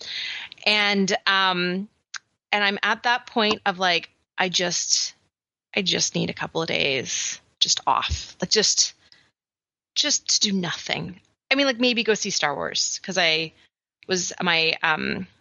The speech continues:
we were supposed to go yesterday, and I was quite sick yesterday. So, um, my husband and my oldest daughter went, and my youngest daughter, who thought she was gonna be too scared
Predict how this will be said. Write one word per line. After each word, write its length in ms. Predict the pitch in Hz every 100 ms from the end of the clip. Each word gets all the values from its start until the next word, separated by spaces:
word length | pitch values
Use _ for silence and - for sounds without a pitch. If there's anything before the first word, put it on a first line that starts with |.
| -
we 80 | 180
were 80 | 180
supposed 280 | - 185 -
to 60 |
go 120 | 170
yesterday, 640 | 156 151 - 156 143 143 -
and 180 | 151 151
I 540 | 151 151 143 143 147
was 140 | 147 151
quite 240 | - -
sick 160 | - -
yesterday. 520 | - - - - - - - - -
So, 520 | - 175 165 165 -
um, 320 | - 156 151
my 100 | 151
husband 440 | 151 180 - 170 156
and 100 | 156
my 100 | 151
oldest 300 | 190 202 190
daughter 240 | 156 151
went, 380 | 151 147 151 -
and 80 | -
my 80 | 151
youngest 300 | 156 147 -
daughter, 240 | 120 147
who 160 | 151 165
thought 220 | 143 -
she 100 | -
was 80 | 156
gonna 100 | 156
be 60 |
too 140 | 147 165
scared 340 | - 143 143